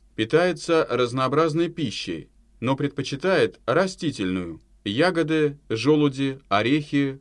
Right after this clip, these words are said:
корни, клубни и различные травы. Кроме этого, он поедает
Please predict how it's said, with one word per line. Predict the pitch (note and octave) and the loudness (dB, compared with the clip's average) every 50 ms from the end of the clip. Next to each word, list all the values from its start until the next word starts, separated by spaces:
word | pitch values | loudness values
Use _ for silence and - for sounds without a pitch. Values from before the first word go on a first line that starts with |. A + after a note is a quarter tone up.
| _ _ | _ _
корни, | - - E3 F3+ F3 E3 E3 D#3+ D#3 D#3 D3 C#3+ D3 | 2 6 8 8 8 6 4 2 2 2 0 -2 -4
клубни | - C#3+ D3+ F#3+ G3+ E3+ F3 F3+ F3 E3+ E3+ | -2 0 0 2 2 0 0 0 0 0 0
и | C#3+ D#3 D#3 D#3 D3+ D3+ C#3+ C3+ | 2 2 2 2 2 4 4 4
различные | A#2 A2+ G#2 G2 A#2 C#3+ D3+ D3 - - C#3+ C#3 C#3 C#3 C3+ C3 - _ - | 4 2 0 0 0 0 0 0 0 0 0 2 2 2 -2 -4 -10 _ -4
травы. | - C3 B2+ A2+ G2+ F2+ E2+ D2 - - _ _ _ _ _ | 0 2 4 4 4 2 0 -6 -12 -14 _ _ _ _ _
Кроме | - C#3 C#3 C#3+ D3+ E3 | 2 4 6 6 6 6
этого, | - G#3+ G#3+ - C#3 A2+ G#2 G2 F#2 F#2 F#2+ - | 4 2 2 2 4 4 4 4 2 2 0 0
он | C3 E3 F#3 D3+ | 2 2 2 2
поедает | D#3 E3 D#3+ D#3 D3 D#3 D3+ C#3+ C3+ C3 B2+ - | 2 2 4 4 6 6 6 6 4 2 -2 -6